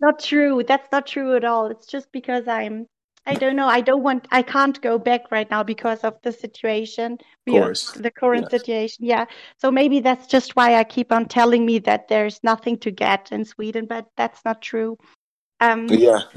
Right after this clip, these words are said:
Speaker 1: but the thing is that I have, like, deep roots in Sweden, and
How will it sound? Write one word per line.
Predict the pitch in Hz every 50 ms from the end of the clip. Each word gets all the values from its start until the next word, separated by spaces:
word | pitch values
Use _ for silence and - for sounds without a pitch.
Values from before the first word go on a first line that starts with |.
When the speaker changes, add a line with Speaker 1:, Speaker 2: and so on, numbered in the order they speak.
| 226 - 277 - - - - 110 - -
Speaker 1:
but | - -
the | - 285
thing | 277 - 311 320 320 330
is | 320 311 -
that | - 277 269
I | 277 269 262 262 262
have, | 233 262 277 269 254 262
like, | 262 254 247 240 233 - _ -
deep | 294 294 302 285 - - -
roots | - 247 220 233 277 294 302 277 233 220 - _ _ _ _ - -
in | 233 226 226 226 220
Sweden, | 220 - - 226 233 233 233 214 233 233 226 220
and | 226 214 214 220 220 214 -